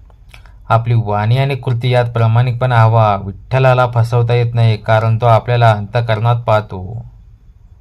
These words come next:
तुका म्हणे खळ करू समय निर्मळ.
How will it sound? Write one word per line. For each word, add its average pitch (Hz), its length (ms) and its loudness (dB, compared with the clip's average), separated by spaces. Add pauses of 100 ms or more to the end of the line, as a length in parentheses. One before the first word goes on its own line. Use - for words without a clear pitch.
(840)
तुका 123 320 0
म्हणे 123 320 0
खळ 123 340 2
करू 120 380 0
समय 117 400 -2
निर्मळ. 147 400 0